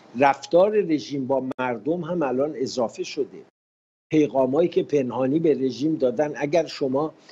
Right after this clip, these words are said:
اینو امریکا صریحاً گفت، اروپایی‌ها به طور زیر لبی، که اگه شما بخواید مردم رو سرکوب بکنین، کشتار بکنید، ما نمیتونیم کنارتون بایستیم. اینه که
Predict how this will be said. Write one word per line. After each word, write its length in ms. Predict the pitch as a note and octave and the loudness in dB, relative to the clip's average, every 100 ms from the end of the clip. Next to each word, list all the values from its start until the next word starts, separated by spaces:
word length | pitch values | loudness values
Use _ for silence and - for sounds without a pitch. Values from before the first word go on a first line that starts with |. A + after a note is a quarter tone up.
| _ D3+ | _ -2
اینو 200 | F3 F3 | 0 2
امریکا 360 | C#3 B2 E3 | 0 -2 -2
صریحاً 520 | D#3 C#3+ C3 B2 D3+ | 0 2 2 0 -2
گفت، 240 | F3 F3 D#3+ | -2 -2 0
اروپایی‌ها 680 | D3+ B2 C3+ B2+ C3 D3 C#3+ _ _ _ - | -2 0 0 2 2 2 0 _ _ _ -4
به 80 | |
طور 300 | B2 D3 C#3 | 0 2 2
زیر 360 | C#3+ B2+ C3+ B2+ | 0 0 0 2
لبی، 420 | B2 A2+ A2+ A2+ - - - _ - | 0 0 -2 -6 -6 -18 -20 _ -2
که 120 | C3+ | 2
اگه 140 | C#3+ C3 | 2 0
شما 240 | - C#3 | -4 -2
بخواید 280 | B2 C#3 C#3 | -2 -2 0
مردم 340 | C3 C3 C3 | 0 2 0
رو 80 | C3 | -2
سرکوب 580 | - B2 A#2 - C#3 A2+ | -2 -2 -2 -4 -4 -2
بکنین، 360 | B2 C3 B2+ B2 | -2 -2 -2 0
کشتار 400 | B2 - B2+ A#2 | -2 0 0 2
بکنید، 480 | A2+ - A#2+ D3 F3 - - - - | 0 -2 0 2 0 -4 -20 -20 -4
ما 140 | B2+ D3 | 2 6
نمیتونیم 560 | E3 G3 A3 D3 C3+ | 6 4 2 -2 -2
کنارتون 640 | B2 C3 A#2+ A#2 G2+ A2+ G#2 | 0 -2 0 -4 -4 -4 -2
بایستیم. 500 | F#2+ E2 - - - - - - - - | -2 -2 -6 -10 -16 -20 -20 -20 -8 2
اینه 180 | B3+ | 4
که 160 | A#3 G#3+ | 6 4